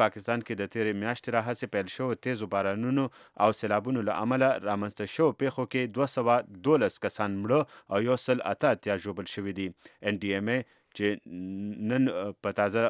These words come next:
خبر کې ویلي دي، وایي چې، ویلي دي چې د بارانونو له امله تر ټولو زیات ځاني زیان په خیبر پښتونخوا کې رامنځته شوی دی. او هلته یو سل څلور کسان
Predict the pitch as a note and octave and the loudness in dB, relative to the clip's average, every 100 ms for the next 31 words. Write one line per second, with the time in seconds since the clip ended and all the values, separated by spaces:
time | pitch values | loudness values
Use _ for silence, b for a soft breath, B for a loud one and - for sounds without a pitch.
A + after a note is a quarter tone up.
0 | - - F#2+ A2 - G2+ G#2+ C3 C3 C3+ | -2 -6 -2 -2 -4 -4 0 2 2 0
1 | C3 b b G2 F#2 A#2 B2+ - _ _ | -2 b b -10 0 2 2 -4 _ _
2 | - - G2 - - - G#2+ G#2+ A2 A#2+ | -18 -8 -8 -8 -12 -8 -8 -8 -4 0
3 | C#3+ B2 C#3 C3 G2 G2+ G#2 A2+ A2+ G#2 | 2 2 0 -2 2 2 4 0 0 0
4 | G#2 B2 C3+ - G#2 B2+ B2 F#2 A2 B2 | 0 2 2 2 -2 -2 -4 -2 2 2
5 | - b _ F#2+ G2+ G2+ A2+ D3 A2 - | 0 b _ -8 0 2 4 2 2 -4
6 | - F#2+ G2+ F#2 G2 B2+ C3+ - G#2+ - | -10 -8 -6 -6 0 2 2 0 -4 -2
7 | G#2 C3+ - - A2 - B2 A#2 - G2+ | -2 -2 -4 -8 -10 2 4 4 2 -4
8 | - G2+ G#2 G2+ - G2+ - G#2+ G2+ G2+ | -6 -2 -2 -2 -6 -8 -4 -2 0 0
9 | F#2+ b b b b - G2+ G2+ G#2+ G#2 | -2 b b b b 0 4 4 2 0
10 | F#2 A#2+ A#2 B2+ A2+ A#2+ - B2 A#2+ _ | 0 -2 2 2 4 2 2 -2 -2 _
11 | - _ _ _ - A2 C3 E3 - F#2+ | -20 _ _ _ -4 2 4 2 0 -2
12 | G#2 G#2 | -2 -2